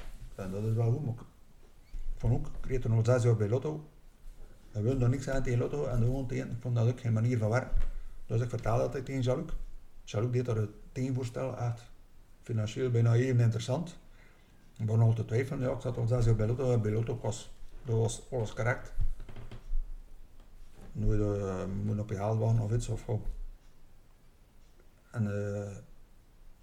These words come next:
ik belde weer naar Frank, ik zei tegen Frank, "Kijk, als je van die twee jaar drie jaar kunt maken,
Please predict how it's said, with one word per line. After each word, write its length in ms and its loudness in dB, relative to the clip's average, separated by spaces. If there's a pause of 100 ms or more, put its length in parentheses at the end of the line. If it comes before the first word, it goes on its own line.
(120)
ik 160 -6
belde 240 0
weer 120 4
naar 100 0
Frank, 240 -4
ik 140 -12
zei 160 0
tegen 160 -4
Frank, 160 -8
"Kijk, 160 -8 (480)
als 100 -2
je 60 0
van 120 2
die 100 2
twee 160 -6
jaar 180 -2
drie 180 -2
jaar 120 0
kunt 200 -4
maken, 280 0